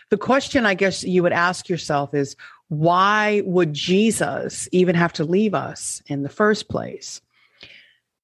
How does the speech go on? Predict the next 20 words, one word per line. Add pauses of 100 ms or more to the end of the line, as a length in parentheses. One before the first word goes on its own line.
(1080)
This
is
where
the
complexity
of
this (220)
comes
in,
and
I'm
not
gonna
sit
here
very
long
on
this
podcast